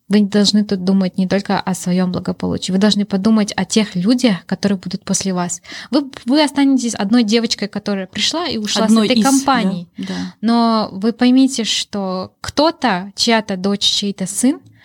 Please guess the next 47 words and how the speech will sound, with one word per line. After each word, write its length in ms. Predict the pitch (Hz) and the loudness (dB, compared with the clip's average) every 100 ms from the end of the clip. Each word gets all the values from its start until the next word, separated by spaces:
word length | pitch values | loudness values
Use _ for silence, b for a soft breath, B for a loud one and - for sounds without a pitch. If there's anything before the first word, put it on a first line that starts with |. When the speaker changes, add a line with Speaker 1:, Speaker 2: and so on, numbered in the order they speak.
| B B B _ - - | B B B _ -14 -6
Speaker 1:
из-за 200 | 208 226 | -2 0
того, 140 | 240 | 0
что 160 | - 214 | -2 0
вы 140 | 233 | 2
не 160 | 220 202 | 2 2
заявили, 480 | 208 208 240 302 | 2 2 2 2
но 120 | 240 208 | 2 2
вы 120 | 220 | 4
могли, 460 | 208 202 214 202 175 | 4 2 2 2 0
вам 140 | 190 | -2
просто 260 | 185 202 190 | 0 -4 -4
было, 520 | 185 185 170 170 - _ - | -4 -4 -4 -6 -10 _ -2
ну, 220 | 240 190 | -2 2
не 160 | 196 196 | 2 4
до 80 | 202 | 4
этого, 460 | 247 302 269 226 180 | 2 2 0 -2 0
вам 200 | 190 185 | 0 0
было 180 | 185 | -2
слишком 340 | 180 208 - 202 | -2 -4 -2 -4
страшно, 600 | - 233 240 - 214 - B B | -2 0 0 -2 -6 -10 B B
а 100 | - | -2
вот, 200 | 208 240 | 2 2
а 80 | 233 | 4
может 180 | 233 240 | 2 2
быть, 140 | 226 233 | 0 2
вам 140 | 226 | 4
не 120 | 233 | 4
было 220 | 220 226 | 4 2
страшно, 560 | 208 - 269 285 254 196 b b b b | 0 0 0 0 -4 -6 b b b b
но 320 | 214 208 196 | 0 0 -2
вам 300 | 185 220 214 | 0 -2 0
было, 420 | 220 214 180 165 _ _ | -2 -2 -2 -4 _ _
ну, 160 | 269 330 | -2 2
не 180 | 294 254 | 4 4
до 100 | 233 | 4
этого. 340 | 190 170 - _ - | 2 -2 -12 _ -8
Speaker 2:
Ещё, 240 | 214 240 | -4 -2
знаете, 340 | 247 262 262 | 2 2 2
как 160 | 196 175 | -4 -6
бы 120 | 175 | -4
я 100 | 175 | -4
бы 80 | 175 | -4
хотела 240 | 196 185 180 | -6 -6 -6
сказать, 220 | 190 185 | -6 -2
на 120 | 196 | -2
уровне 320 | 208 196 190 | 0 0 -2
«показалось». 800 | - 208 214 190 185 147 139 - | -2 -4 -4 0 0 0 -4 -10